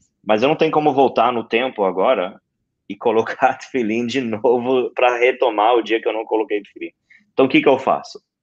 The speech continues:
Maniose. Ou seja, não tem sistema de reparo nesse caso, não tem um sistema pra eu melhorar nesse caso, fora,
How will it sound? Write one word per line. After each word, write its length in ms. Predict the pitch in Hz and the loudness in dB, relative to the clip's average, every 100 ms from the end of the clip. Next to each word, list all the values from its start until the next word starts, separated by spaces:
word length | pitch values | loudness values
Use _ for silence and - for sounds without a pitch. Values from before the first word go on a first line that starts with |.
| _ | _
Maniose. 480 | 127 147 135 - 85 | -4 0 0 -2 -8
Ou 500 | - _ _ _ - | -8 _ _ _ -6
seja, 180 | 110 117 | -4 -2
não 120 | 135 | -2
tem 200 | 147 151 | -2 -4
sistema 400 | 147 120 120 110 | -6 -4 -2 -2
de 100 | 101 | -2
reparo 520 | 104 101 101 92 90 | -4 -2 4 4 2
nesse 220 | 85 - - | -4 -8 -4
caso, 380 | 80 65 - | -2 -2 -6
não 160 | 73 95 | -14 -8
tem 180 | 113 120 | -6 -4
um 40 | |
sistema 500 | 120 - - 101 101 | -6 -10 -4 -2 -2
pra 120 | 98 98 | 0 0
eu 40 | |
melhorar 480 | 92 92 90 85 82 | 2 2 4 4 2
nesse 220 | 78 - | -4 -12
caso, 360 | - 85 110 139 | 0 2 2 -2
fora, 300 | 98 90 110 | 0 2 2